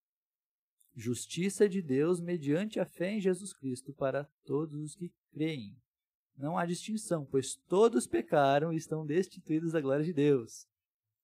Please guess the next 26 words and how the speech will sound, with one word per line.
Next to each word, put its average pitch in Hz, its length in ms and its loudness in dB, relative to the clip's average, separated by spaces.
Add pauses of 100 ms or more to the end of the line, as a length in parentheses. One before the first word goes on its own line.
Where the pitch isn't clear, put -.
sendo 269 680 4 (260)
justificados 180 840 2
gratuitamente 160 800 0
por 143 140 -2
sua 165 220 -6
graça, 110 480 -2
por 120 200 -10
meio 110 180 -8
da 123 60 -4
redenção 120 520 -8
que 143 120 -10
há 147 160 -2
em 156 100 -8
Cristo 156 400 -6
Jesus." 139 760 -6 (1160)
Então, 196 140 -6
como 208 160 -4
que 208 60 0
a - 20 2
gente 196 120 -4
se - 40 -16
torna 185 240 0
justo? 175 520 -2 (960)
Com 180 160 -6
Jesus, 117 320 -2
só. 113 280 -8